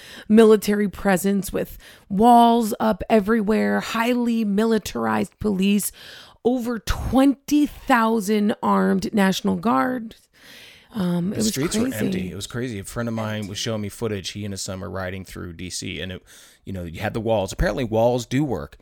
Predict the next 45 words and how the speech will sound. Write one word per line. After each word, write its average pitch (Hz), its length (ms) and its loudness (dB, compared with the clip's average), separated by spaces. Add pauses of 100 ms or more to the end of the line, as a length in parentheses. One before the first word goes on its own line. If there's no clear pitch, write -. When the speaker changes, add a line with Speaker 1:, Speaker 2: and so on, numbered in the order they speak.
(300)
Speaker 1:
Right. 214 380 2
Speaker 2:
<laughs> - 40 -20
Go 208 140 -2
figure. 175 420 0 (200)
Speaker 1:
Mm. 262 520 0 (200)
Speaker 2:
<laughs> - 180 -20
But 156 120 2
Speaker 1:
It's 151 80 -2
Speaker 2:
it 165 120 0
was 170 120 4
Speaker 1:
funny. 269 60 2
Speaker 2:
just 170 260 -2
empty. 160 520 0
It 123 100 -4
was 127 180 -8
just 127 220 -10
eerily 135 500 -6 (180)
empty. 127 400 -8
And 98 80 -10
actually, 139 340 -6
it's 139 120 -8
just - 180 -4
sad. 147 420 -6
But 117 100 -10
don't 170 180 -2
worry, 147 260 -4
politicians 123 560 -6
who 117 60 -8
told 113 180 -6
Americans 104 500 -6
to 98 300 -8 (320)
stay 85 280 -4
home 131 440 0
Speaker 1:
Right. - 300 -12
Speaker 2:
traveled 107 460 0
great 123 400 -4
distances 117 840 -2 (220)
<laughs> 120 240 -8
to 135 120 4
be 113 360 -2
part 117 320 -2
of 104 160 -8
the 110 160 -8
elite 131 400 -4
few 147 580 -4